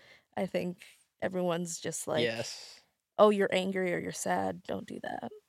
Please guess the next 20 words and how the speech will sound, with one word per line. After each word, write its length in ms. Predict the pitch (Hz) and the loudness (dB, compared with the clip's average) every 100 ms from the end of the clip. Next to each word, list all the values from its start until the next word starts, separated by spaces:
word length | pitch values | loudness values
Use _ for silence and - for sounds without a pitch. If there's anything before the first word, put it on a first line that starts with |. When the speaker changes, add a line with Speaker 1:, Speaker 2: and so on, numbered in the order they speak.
| _ - | _ -2
Speaker 1:
And 400 | 190 185 180 170 _ _ _ _ _ _ _ - | 0 0 -4 -8 _ _ _ _ _ _ _ 0
I 100 | 208 185 | 0 4
don't 260 | 214 202 - | 6 6 4
think 220 | 247 240 | 0 2
that's 360 | 233 247 - - | 0 0 -4 0
what 200 | 240 240 | 2 2
we 80 | 254 | 2
should 240 | - 269 | 2 2
be 120 | 269 277 | 0 0
doing 260 | 277 285 | 2 6
Speaker 2:
No, 180 | - 190 | 12 12
Speaker 1:
as 60 | 151 | 12
Speaker 2:
it's 100 | - | 8
Speaker 1:
human. 300 | 277 311 370 | 6 6 6
Speaker 2:
super 140 | - | 8
unhealthy. 480 | 151 131 143 165 117 | 8 8 6 6 8
Speaker 1:
Yeah. 100 | 131 | 10
Speaker 2:
Repressing 440 | 762 196 202 220 | 12 12 12 12
anything, 520 | 143 160 196 - 233 190 | 8 6 6 8 8 8
like, 180 | 151 | 6